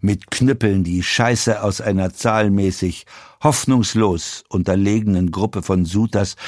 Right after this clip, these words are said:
auf dem Bürgersteig ein Haus weiter herausprügelten. Am Rand des Geschehens konnte ich mit ansehen, wie Trüppchen meiner Kollegen mit Schlägern der Küstenwache und Militärpolizisten fraternisierten.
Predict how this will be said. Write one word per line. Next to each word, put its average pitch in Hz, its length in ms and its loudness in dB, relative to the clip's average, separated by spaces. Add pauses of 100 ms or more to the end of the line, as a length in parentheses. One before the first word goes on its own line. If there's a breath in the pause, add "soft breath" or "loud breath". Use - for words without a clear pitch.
(120)
auf 113 140 0
dem 101 200 2
Bürgersteig 104 760 0
ein 98 180 2
Haus 85 280 0
weiter 92 340 -2 (280 loud breath)
herausprügelten. 85 1300 -4 (1200 loud breath)
Am 107 160 2
Rand 120 240 2
des 104 160 -2
Geschehens 104 600 -2
konnte 107 260 -2
ich 104 160 -4
mit 104 220 2
ansehen, 101 640 2 (240 loud breath)
wie 107 160 0
Trüppchen 117 480 0
meiner 104 220 4
Kollegen 104 520 2
mit 95 160 0
Schlägern 107 500 2
der 95 100 2
Küstenwache 101 720 0 (280 loud breath)
und 104 220 0
Militärpolizisten 95 1040 0
fraternisierten. 82 960 -6